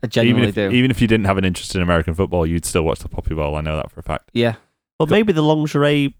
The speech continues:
Speaker 3: bowl, if there's an accident, could turn into the Puppies Bowl.
Speaker 2: Oh, all right, Jerry the King Lawler.
Speaker 1: <laughs>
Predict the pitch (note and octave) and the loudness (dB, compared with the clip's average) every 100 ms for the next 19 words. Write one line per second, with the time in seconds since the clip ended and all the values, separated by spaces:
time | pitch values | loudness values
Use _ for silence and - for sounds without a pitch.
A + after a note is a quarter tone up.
0 | - B2 A#2+ A2+ A#2 C3+ A#2+ C3+ - - | 0 2 4 2 0 0 0 0 -2 -6
1 | A#2 - B2 - A2+ A2 G#2+ - C3 A#2 | -6 -4 -4 -2 -4 -4 -8 -6 -4 -4
2 | - G#2+ G2 - _ _ _ _ _ _ | -4 -6 -6 -10 _ _ _ _ _ _
3 | _ _ - A#2 B2+ A#2+ A2 G2+ F#2+ F2 | _ _ 2 4 6 6 6 6 4 4
4 | A#2+ D3+ A2+ - - A2+ G2+ F#2+ F2+ F#2 | 4 4 2 -2 0 4 4 2 2 0
5 | - G2 F#2+ F#2+ G2+ G2+ F#2 G#2 A#2+ - | 2 2 4 4 6 4 4 2 0 -4